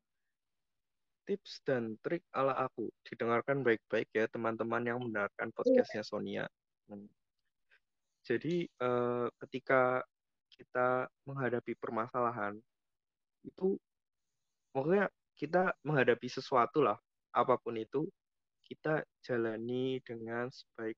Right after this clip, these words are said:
Speaker 1: mungkin. Dan apabila itu tidak sesuai apa yang kita harapkan atau apa yang kita inginkan, menurutku, ya udah. <laughs>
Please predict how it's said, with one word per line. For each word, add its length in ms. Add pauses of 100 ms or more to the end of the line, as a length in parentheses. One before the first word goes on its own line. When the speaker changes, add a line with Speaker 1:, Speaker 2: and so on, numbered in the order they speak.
Speaker 1:
mungkin. 500 (800)
Dan 400 (640)
apabila 480
itu 320
tidak 320
sesuai 560 (640)
apa 180
yang 160
kita 240
harapkan 560
atau 300 (100)
apa 240
yang 240
kita 320
inginkan, 580 (1300)
menurutku, 560 (480)
ya 140
udah. 340 (120)
<laughs> 560